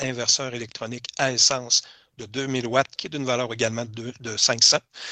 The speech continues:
Euh, il y a des écouteurs sans fil, il y a plusieurs certificats cadeaux, puis plusieurs autres prix qui vont être, euh,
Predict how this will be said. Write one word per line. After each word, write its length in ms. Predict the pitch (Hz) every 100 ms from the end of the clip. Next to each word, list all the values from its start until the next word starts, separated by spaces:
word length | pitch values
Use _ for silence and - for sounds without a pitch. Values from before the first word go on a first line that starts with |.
| - - -
Euh, 40 |
il 20 |
y 40 | 120
a 40 |
des 200 | 127 156
écouteurs 280 | 180 196 180
sans 240 | - 156
fil, 240 | 135 - 180
il 100 | 139
y 20 |
a 40 |
plusieurs 320 | 117 139 170
certificats 480 | - 156 - - 151
cadeaux, 260 | - 123 139
puis 140 | 131 -
plusieurs 380 | 147 135 139
autres 320 | 131 127 - 117
prix 300 | - - 139
qui 160 | -
vont 100 | 107
être, 240 | 104 - -
euh, 140 | 107